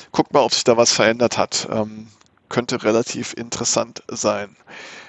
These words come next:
Ja, und dann kommen wir auch schon zur letzten Meldung und, äh, da haben wir ja auch, äh, schon länger drauf gewartet, und zwar About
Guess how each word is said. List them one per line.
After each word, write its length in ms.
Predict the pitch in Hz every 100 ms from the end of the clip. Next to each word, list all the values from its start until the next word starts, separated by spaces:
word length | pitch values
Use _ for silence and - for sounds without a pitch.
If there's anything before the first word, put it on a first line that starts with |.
| - -
Ja, 180 | 143 196
und 180 | 113 117
dann 100 | 117
kommen 160 | 139
wir 40 | 120
auch 60 |
schon 140 | - 127
zur 240 | 120 110
letzten 440 | 120 139 - - 160
Meldung 440 | 160 170 180 185
und, 320 | 104 127 -
äh, 200 | 123 120
da 120 | 120
haben 120 | 131 135
wir 80 |
ja 240 | 120 113 113 _ _ - - -
auch, 360 | 113 131 113
äh, 180 | - 127
schon 240 | - 127 117
länger 240 | 123 147
drauf 240 | 123 143
gewartet, 480 | - 117 110 147 -
und 120 | -
zwar 360 | - - 117 -
About 300 | 120 117